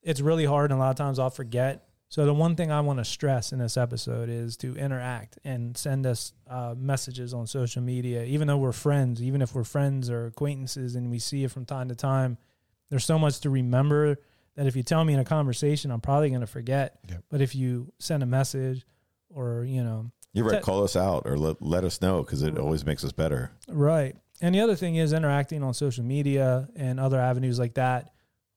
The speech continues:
Speaker 1: will spur other people to maybe, "Oh, look, what are they talking about?" And, and that's the whole thing, is to drive up listenership and get people to tune in. If you're really enjoying the show, let a friend know. That's what we always, you know,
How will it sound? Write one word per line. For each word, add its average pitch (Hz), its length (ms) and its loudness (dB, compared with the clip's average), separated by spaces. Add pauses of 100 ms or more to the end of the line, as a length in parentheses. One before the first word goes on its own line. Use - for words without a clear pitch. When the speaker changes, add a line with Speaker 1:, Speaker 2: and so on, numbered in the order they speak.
Speaker 1:
will 135 140 0
spur 139 540 4
other 131 180 4
people 127 300 2
to 123 60 2
maybe, 123 200 2
"Oh, 165 140 4
look, 139 240 2
what 143 100 0
are - 20 2
they 135 100 2
talking 139 360 2
about?" 120 380 0
And, 131 260 -2
and 135 140 -2
that's 131 180 2
the 131 80 2
whole 127 160 2
thing, 131 240 0
is 120 160 0
to 123 300 -2
drive 123 260 2
up 120 160 -2
listenership 127 640 -4
and 120 80 -4
get 120 160 -4
people 127 240 -4
to 120 80 -2
tune 131 260 0
in. 135 240 2 (300)
If 135 120 -4
you're 135 120 4
really 147 220 4
enjoying 131 380 4
the 120 60 -2
show, 156 460 2 (180)
let 131 200 0
a 123 40 -2
friend 135 300 0
know. 131 260 4
That's 123 200 -2
what 127 120 -2
we 127 120 0
always, 120 300 0
you 143 140 -4
know, 117 240 -4